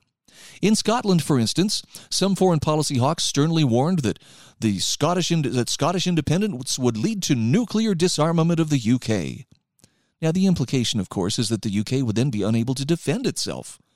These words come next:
from foreign enemies. And we'd hear much about the same thing, much of the same thing in the U S in the face of a growing secession movement. We'd hear repeatedly about how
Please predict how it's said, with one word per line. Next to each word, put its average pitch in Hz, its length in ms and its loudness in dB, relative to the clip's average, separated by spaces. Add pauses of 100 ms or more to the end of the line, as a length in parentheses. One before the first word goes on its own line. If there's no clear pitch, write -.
(140)
from 127 160 0
foreign 104 340 0
enemies. 139 540 -2 (680)
And 202 140 2
we'd 220 180 2
hear 202 160 2
much 175 240 0
about 170 240 0
the 151 60 0
same 151 280 0
thing, 139 300 0
much 131 220 -2
of 190 120 -2
the 156 80 -4
same 98 240 -4
thing 113 220 -2
in 131 100 -4
the 92 120 -4 (440)
U 143 260 2
S 127 240 -2
in 131 60 -2
the 123 80 0
face 123 280 -2
of 135 80 -4
a 127 60 -4
growing 120 340 0
secession 151 520 -2
movement. 67 400 -8 (640)
We'd 110 160 0
hear 127 140 2
repeatedly 175 640 0
about 143 240 0
how 117 140 -2